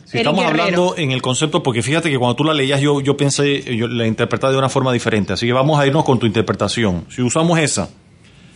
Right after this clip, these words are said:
Speaker 1: primero yo le diría, veamos el flujo de caja de gobierno. El flujo de caja de gobierno son los ingresos, eh, eh, del gobierno versus los gastos operativos, los gastos, eh, corrientes ordinarios para operar.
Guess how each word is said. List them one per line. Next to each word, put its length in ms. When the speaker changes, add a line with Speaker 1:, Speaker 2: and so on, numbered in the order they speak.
Speaker 1:
primero 360
yo 140
le 80
diría, 400
veamos 360
el 60
flujo 360
de 80
caja 260
de 80
gobierno. 400
El 60
flujo 220
de 60
caja 180
de 60
gobierno 360
son 360
los 140
ingresos, 640
eh, 680
eh, 260
del 140
gobierno 420
versus 380
los 200
gastos 600
operativos, 600
los 120
gastos, 480
eh, 120
corrientes 460
ordinarios 500
para 160
operar. 440